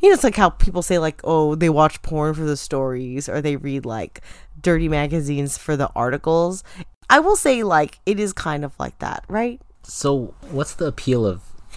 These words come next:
Speaker 2: a romance novel versus just a regular, like, science fiction novel? Are people looking for it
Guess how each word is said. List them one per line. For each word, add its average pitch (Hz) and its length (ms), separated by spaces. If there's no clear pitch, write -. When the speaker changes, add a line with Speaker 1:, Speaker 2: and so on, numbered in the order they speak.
Speaker 2:
a 107 100
romance 107 500
novel 90 360
versus 90 680
just - 220
a 113 60
regular, 95 520
like, 87 220
science 101 340
fiction - 320
novel? 82 360
Are 101 120
people 123 300
looking 113 300
for 95 260
it 85 60